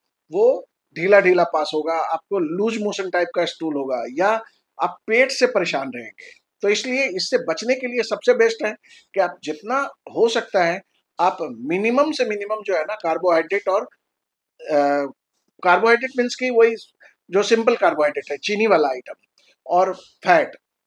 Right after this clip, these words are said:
जो बाहर का फैट है, जो घर का फैट है, वो आप कंज्यूम कर सकते हैं, लेकिन मॉडरेट क्वांटिटी में, बहुत ज़्यादा नहीं। इसके अलावा है कि आप नट्स और सीड्स, मतलब बीज खा सकते हैं कि नहीं, तो इसमें आप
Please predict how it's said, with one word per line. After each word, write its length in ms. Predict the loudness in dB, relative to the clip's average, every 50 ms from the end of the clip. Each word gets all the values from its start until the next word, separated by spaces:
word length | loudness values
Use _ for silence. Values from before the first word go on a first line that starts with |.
| _ -4
जो 320 | 0 0 0 0 -2 -6 _ _ -20 -20 _ 2
बाहर 240 | 4 4 6 6 4
का 120 | 2 2 0
फैट 280 | 0 0 -4 -4 -4 -8 -14
है, 80 | -18 -18 -20 _ _ -8
जो 80 | -6 -6
घर 240 | -4 -2 -2 -2 0
का 120 | 0 -2
फैट 360 | -2 2 2 2 2 0 -4
है, 100 | -6 -6 -6 _ _ _ _ _ _
वो 220 | -2 0 0 0 0
आप 240 | 0 -2 -2 -2 -2 _ _ _ _ _ -8
कंज्यूम 280 | -4 -2 0 0 0 0
कर 140 | 0 0 0
सकते 300 | 0 0 -4 -2 -2 -2
हैं, 200 | -2 -2 -4 -4
लेकिन 400 | -4 -4 0 0 0 0 0 -4 _ _ _ _ _ _ 0
मॉडरेट 340 | 0 2 4 4 2 2 2
क्वांटिटी 380 | -2 -2 -2 -2 -8 -10 -10
में, 180 | -10 -10 -10 -14 -16 _ _ _ _ _
बहुत 380 | 4 4 6 6 4 2 2
ज़्यादा 260 | 0 0 2 2 2
नहीं। 220 | 0 0 -2 -10 -16 -20 _ _ _ _ _ _ _ _ -4
इसके 260 | -2 -2 0 2 2
अलावा 380 | 2 4 2 0 2 2 2 2
है 180 | 0 -2 -4 -6 _ _ _ _ _ _ -16 _ 0
कि 160 | 2 2 2
आप 240 | 2 2 -2 -2 -2 -2
नट्स 360 | 0 2 2 2 0 -2 -8 -2 2
और 120 | 2 2 2
सीड्स, 480 | 0 0 0 0 0 0 -4 -8 -10 -10
मतलब 340 | -10 -4 0 0 -2 -2 -2 -12 _ _ _ _ _ _ _ _
बीज 380 | -4 -2 -2 0 0 -2 -4 -10 _ _ -8 -2
खा 140 | 0 2
सकते 300 | 2 2 0 -4 -4 -4
हैं 120 | -2 -2 -4
कि 100 | -4 -4
नहीं, 220 | -4 -2 -2 -4 -6 -8 _ _ _ _ _ _ _ _ _ _ _
तो 180 | 0 0 0 0
इसमें 320 | 0 -4 -4 -2 -2 -2
आप 260 | -2 -2 -2 -4 -4